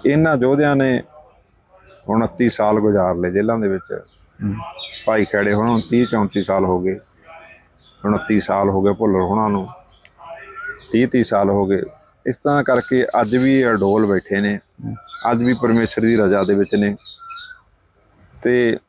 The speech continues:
Speaker 1: ਮੈਂ ਕਹਿਣਾ ਇਹਨਾਂ ਵਰਗੀ ਰੂਹ ਕੋਈ ਹੈ ਨਹੀਂ, ਬੰਦਗੀ ਵਾਲੀ ਰੂਹ। ਇਹਨਾਂ ਨੂੰ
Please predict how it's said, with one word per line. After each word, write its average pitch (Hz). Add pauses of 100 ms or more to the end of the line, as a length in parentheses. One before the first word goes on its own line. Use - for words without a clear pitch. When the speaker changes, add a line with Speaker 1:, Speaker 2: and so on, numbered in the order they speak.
(160)
Speaker 1:
ਮੈਂ 127
ਕਹਿਣਾ 151
ਇਹਨਾਂ 151
ਵਰਗੀ 135
ਰੂਹ 135
ਕੋਈ 127
ਹੈ 120
ਨਹੀਂ, 117
ਬੰਦਗੀ 107
ਵਾਲੀ 113
ਰੂਹ। 120 (1160)
ਇਹਨਾਂ 143
ਨੂੰ 135